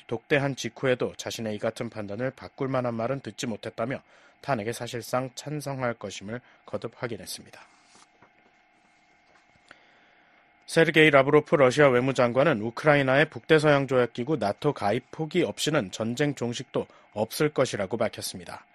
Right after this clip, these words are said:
라브로프 장관은 어제 방영된 미국 언론인 터커 칼슨 기자와의 인터뷰에서 전쟁의 평화적 해결을 위해서는 우크라이나의 나토 가입 포기와 우크라이나 내 서방 군사기지 폐쇄,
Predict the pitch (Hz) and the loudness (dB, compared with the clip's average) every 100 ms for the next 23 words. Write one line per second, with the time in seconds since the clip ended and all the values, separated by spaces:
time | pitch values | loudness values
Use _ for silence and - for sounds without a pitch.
0 | _ - - - - 165 160 160 - 156 | _ -20 -20 -6 4 4 6 2 4 4
1 | 156 160 160 151 165 131 135 143 147 151 | 6 4 4 4 2 2 -2 0 2 2
2 | 117 123 143 131 123 135 139 110 104 160 | 0 -4 -4 -2 -2 0 0 -2 -4 -6
3 | - 165 156 151 - 143 127 123 113 113 | 2 2 2 -4 -4 -6 -2 2 2 0
4 | 107 110 104 95 107 - - - - - | -4 -6 -4 -4 -6 -8 -20 -20 -20 -12
5 | - 120 120 123 151 - 175 170 160 139 | -2 0 2 0 0 0 2 4 2 2
6 | 156 143 123 120 123 117 123 131 - - | 2 2 2 -2 -2 -2 -2 -4 -8 -20
7 | - 127 - 139 123 113 139 120 - 135 | -8 -6 2 2 2 0 2 2 0 -2
8 | 117 127 - 165 147 104 87 _ _ - | -2 -2 -4 -6 -4 -4 -6 _ _ -10
9 | 127 - 127 113 110 117 135 - 143 143 | -8 0 0 0 -4 -2 -4 -2 0 0
10 | 135 123 127 127 107 127 - 143 101 | -2 -8 -4 -4 -2 -6 -4 -6 -6